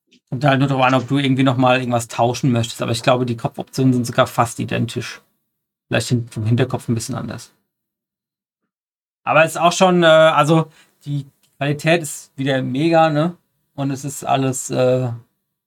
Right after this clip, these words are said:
sehr filigran schon, muss man schon sagen.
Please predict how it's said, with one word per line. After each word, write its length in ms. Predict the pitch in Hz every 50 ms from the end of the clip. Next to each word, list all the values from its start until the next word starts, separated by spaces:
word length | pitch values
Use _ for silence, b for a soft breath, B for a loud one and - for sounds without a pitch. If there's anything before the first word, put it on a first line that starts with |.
| _ _ _ _ _ _ _ _ _
sehr 600 | - 117 117 135 139 139 135 135 127 117 120 - _
filigran 580 | _ - 131 123 123 120 - 113 117 113 117 117
schon, 160 | - 120 117
muss 160 | 117 117 117
man 140 | - 127 117
schon 200 | - - 123 120
sagen. 380 | 120 117 110 113 113 113 110